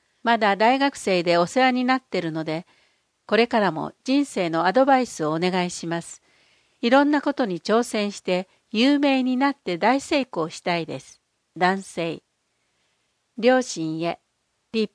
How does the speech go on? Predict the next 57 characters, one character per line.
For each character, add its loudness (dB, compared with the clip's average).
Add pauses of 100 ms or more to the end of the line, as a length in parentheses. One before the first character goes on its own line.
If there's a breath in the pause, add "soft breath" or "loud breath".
派 2
に -2
育 0
て -2
て -2
く -4
れ 0
て 0
あ 4
り 2
が 2
と -8
う。 -20 (560)
す -4
ご 2
く -6
温 2
か 0
み -2
の 0
あ 2
る -4
優 -2
し 0
い 2
お 0
母 2
さ -6
ん、 -2
お -4
父 -2
さ -12
ん。 -18 (720)
立 -2 (120)
派 4
に 2
育 0
て 0
て -2
く -4
れ 0
て -2
あ 2
り -2
が 0
と -2
う -6
ご -2
ざ 0
い -6
ま -8
す。 -20 (680)
物 2
事 2
を 4
は -2
っ -8